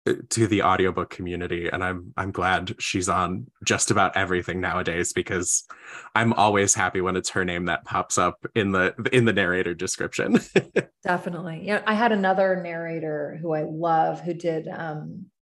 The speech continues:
Speaker 2: there are many versions of it, but he's this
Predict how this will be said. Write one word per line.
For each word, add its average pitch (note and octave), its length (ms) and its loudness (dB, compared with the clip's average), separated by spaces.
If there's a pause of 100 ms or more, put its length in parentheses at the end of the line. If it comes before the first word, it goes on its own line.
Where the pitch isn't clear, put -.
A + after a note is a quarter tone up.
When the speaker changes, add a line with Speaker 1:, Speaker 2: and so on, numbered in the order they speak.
(460)
Speaker 2:
there A3 120 4
are G3+ 40 4
many F#3+ 240 2
versions F3+ 480 -2
of E3+ 140 -6
it, - 200 -8
but - 160 -2
he's F3+ 420 0
this - 380 -2